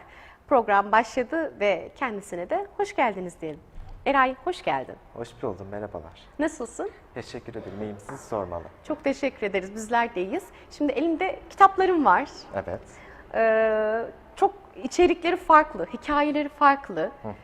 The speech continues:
Speaker 1: Ee,
Speaker 2: doğru.
Speaker 1: bunlardan bahsedeceğiz ama önce seni şöyle kısa bir tanıyabilir miyim?
Speaker 2: Peki. Ee, adım Eray Gürdal, yirmi iki yaşındayım. Türk Dili ve Edebiyatı bölümü son sınıf öğrencisiyim.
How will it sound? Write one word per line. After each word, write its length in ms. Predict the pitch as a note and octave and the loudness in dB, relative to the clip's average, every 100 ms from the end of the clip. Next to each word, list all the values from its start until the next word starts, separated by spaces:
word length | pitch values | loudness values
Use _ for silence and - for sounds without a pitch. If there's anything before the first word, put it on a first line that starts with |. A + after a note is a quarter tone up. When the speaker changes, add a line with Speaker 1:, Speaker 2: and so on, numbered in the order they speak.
| B2 - - - | -14 -14 -16 -6
Speaker 1:
Ee, 120 | F#3 | -4
Speaker 2:
doğru. 100 | G3 | -2
Speaker 1:
bunlardan 460 | A#3+ D#4 D#4+ D#4+ D4+ | 2 4 4 4 6
bahsedeceğiz 580 | D4+ D#4+ E4 B3+ D4 D4+ | 6 4 -2 0 0 0
ama 280 | C4+ D3+ - | 0 -2 -4
önce 200 | G#4 F#4+ | -4 -4
seni 240 | - E4 | -4 -4
şöyle 180 | G#3+ - | -4 -8
kısa 280 | - - F4 | -10 -6 -6
bir 80 | C#4 | 0
tanıyabilir 500 | D4+ B3 G#3 E3+ C#3+ | 0 0 -4 -6 -10
miyim? 200 | C3+ C3+ - - | -10 -16 -18 -8
Speaker 2:
Peki. 300 | A2 - A2 - - - - - - | -8 -8 -14 -16 -20 -20 -20 -20 -6
Ee, 200 | A2 A2+ | -4 -2
adım 240 | A#2+ A#2+ C3+ | -4 -4 -2
Eray 280 | C3+ C3+ | 2 2
Gürdal, 400 | C3 A#2+ G#2 A2 | 0 -6 -2 -2
yirmi 240 | A2 A2 A2+ | -2 -8 -8
iki 180 | G2+ A#2 | -6 -6
yaşındayım. 580 | G2 - F#2 F2 G2+ D#3 - - - | -6 -10 -10 -8 -8 -10 -18 -20 -20
Türk 200 | - B2+ | -16 -12
Dili 180 | C3 B2 | -8 -6
ve 40 | B2+ | -4
Edebiyatı 460 | B2 B2 A#2+ A#2+ | -4 -4 -4 -4
bölümü 380 | A2+ A2 C3+ D#3+ | -6 -6 -6 -8
son 200 | - B2 | -6 -6
sınıf 280 | A2 G#2 F#2+ | -4 -8 -6
öğrencisiyim. 640 | F#2+ F2+ F2+ E2+ - A#2+ | -4 -4 -6 -12 -10 -10